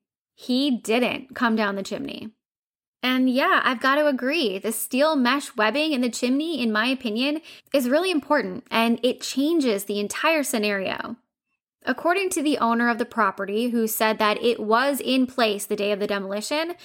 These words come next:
it would have been made nearly impossible for Joshua to get into the chimney. Joshua's family also have no idea what would have brought him to that cabin that day.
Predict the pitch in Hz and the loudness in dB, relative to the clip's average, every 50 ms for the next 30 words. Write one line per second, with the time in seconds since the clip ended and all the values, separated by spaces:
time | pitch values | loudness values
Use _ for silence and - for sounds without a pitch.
0 | - - - - 277 320 - - 247 269 285 277 285 269 285 285 262 247 - 254 | -20 -14 -2 0 0 0 2 -2 0 0 2 2 2 0 0 0 0 -2 0 0
1 | 247 247 240 226 226 226 220 220 226 - - - 214 208 220 240 247 254 262 254 | 2 4 4 2 2 0 0 0 -2 -2 -4 -8 -4 0 2 2 4 4 2 2
2 | 277 262 262 - 226 233 233 226 220 - - - 233 226 233 240 240 - 240 196 | 2 0 0 -2 -2 -2 -2 -2 -4 -8 -6 0 2 2 2 2 0 -4 -4 -2
3 | 202 190 - - - - _ - 240 233 214 226 214 202 214 214 - 220 202 196 | -2 -2 -2 -4 -6 -10 _ -2 -2 -2 2 2 0 0 0 -2 -4 -4 -4 -4
4 | 196 - 214 214 214 202 - - 208 202 202 180 196 190 - - 190 180 - - | -2 -2 -4 -2 -2 -2 -4 -4 -8 -8 -8 -8 -8 -8 -6 -8 -8 -8 -8 -10
5 | - 214 220 _ _ _ _ _ _ _ _ _ _ _ _ - - 247 277 339 | -10 -12 -14 _ _ _ _ _ _ _ _ _ _ _ _ -4 0 0 0 0
6 | - - 440 427 415 - - 247 262 294 277 277 269 247 - 220 226 240 - 254 | 0 -2 -2 -2 -2 0 0 2 2 2 2 2 2 2 2 0 0 0 0 -2
7 | 240 240 233 220 208 214 220 220 226 226 220 220 220 214 214 208 208 202 202 196 | -2 0 0 0 0 2 2 2 2 2 2 0 0 0 0 0 2 0 0 -2
8 | 190 196 208 226 262 277 - - 220 220 220 220 214 202 196 - 196 190 196 226 | -2 0 2 2 2 2 0 -2 -2 -2 -2 0 -2 -4 -2 0 0 0 0 0
9 | 254 311 320 330 302 - 226 240 220 - - - 220 214 220 202 202 190 190 185 | -2 -4 -4 -4 -4 -2 0 0 0 0 -2 -4 -2 -2 0 -2 -4 -6 -6 -10
10 | - - - 196 202 196 - - - 220 | -10 -8 -8 -6 -6 -6 -6 -8 -10 -14